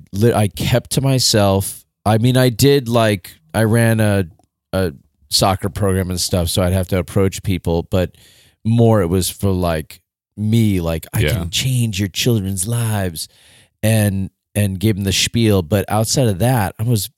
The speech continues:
Speaker 1: I kept to myself, and I wasn't
Speaker 2: Mm.
Speaker 1: like, "Let's go after people." And, and so now that I'm, I'm in that environment, or I'm, I'm like, that's where my heart is, like, holding on to my dad. And he's like,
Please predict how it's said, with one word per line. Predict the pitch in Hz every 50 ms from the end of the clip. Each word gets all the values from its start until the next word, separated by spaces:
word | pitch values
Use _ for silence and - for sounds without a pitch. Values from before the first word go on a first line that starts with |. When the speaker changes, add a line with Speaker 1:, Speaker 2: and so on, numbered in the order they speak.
| -
Speaker 1:
I | - 104
kept | - - 120 143 - -
to | 117
myself, | 87 85 82 - - - 131 139 101 64 - - -
and | 92 92
I | 95
wasn't | 95 95 107 107 85 82 78 76 73 71
Speaker 2:
Mm. |
Speaker 1:
like, | 98 98 92 90 - - -
"Let's | 120 147 156 135 - -
go | - 151 139 131
after | 127 127 127 - - 113 101
people." | - - 139 139 - - 95 87 78 69 - _ - - - - - - _ _ _ _ _ -
And, | 107 110 110 107 101 98 95 87 - _ _ _ _ _ _ _ _ -
and | 104 98 92
so | - - 113 104 98 95 95 90 - - 92
now | 101 104 107 110 110 107 104
that | 92 104 98
I'm, | 95 92 92 85 90 87 - _ _ _ _ -
I'm | 104 101 95 98 -
in | - 110 110
that | 107 104 95
environment, | 92 85 80 85 95 110 120 - - -
or | 101 98 95 92 98
I'm, | 92 92 90 92 85 - -
I'm | 101 98
like, | 101 101 92 82 85
that's | - 156 151 - -
where | 113
my | 98 87
heart | 78 - 104 117 147 131
is, | 110 92 82 76 78 - - - _ _
like, | - 101 101 -
holding | - - 120 113 113 110
on | 104 98
to | 98
my | 92 95 95
dad. | 90 92 101 95 95 95 95 90 85 87
And | 90 85 85 80
he's | - 85 98 107 101 90 98
like, | 90 90 85 - -